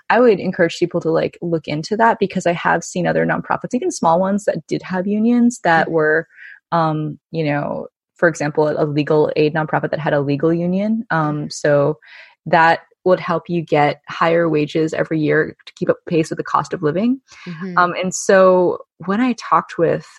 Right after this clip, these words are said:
Speaker 1: a guy who worked at this, uh, economic development agency here in Portland, Oregon, I asked him, "Why don't you focus more on nonprofits?" And he said, and I quote,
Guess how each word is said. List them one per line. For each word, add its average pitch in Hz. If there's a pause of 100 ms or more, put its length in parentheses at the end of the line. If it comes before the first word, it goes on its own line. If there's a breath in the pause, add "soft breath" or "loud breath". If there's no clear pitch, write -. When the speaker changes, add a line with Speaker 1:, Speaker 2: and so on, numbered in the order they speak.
Speaker 1:
a 151
guy 143
who 165
worked -
at 151 (300)
this, 160
uh, 170
economic 190
development 165
agency 196
here 170
in 165
Portland, -
Oregon, 170
I 156
asked 151
him, 156 (720 loud breath)
"Why -
don't 233
you 247
focus 247
more 233
on 254
nonprofits?" -
And 175
he 247
said, 165 (640 soft breath)
and 185
I 170
quote, 311